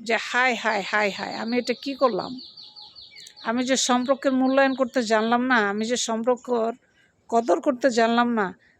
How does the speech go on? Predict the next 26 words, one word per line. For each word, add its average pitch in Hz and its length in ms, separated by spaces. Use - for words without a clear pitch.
আজকে 247 320
তো 262 140
আমি 233 380
পুরা 254 200
মাঠে 240 340
বাড়ি 233 260
খেয়ে 208 240
গেলাম, 208 340
আজকে 254 300
তো 254 140
আমি 254 180
পুরা 247 280
অসহায় 240 640
হয়ে 208 240
গেলাম।" 170 380
আপনি - 280
যখন 269 300
সংসার 262 460
ছেড়ে 269 300
চলে 240 280
যাবেন, 196 440
তখন 247 340
দুনিয়াতে 277 480
আপনি 262 260
যখন 247 500
সংসারটা 254 720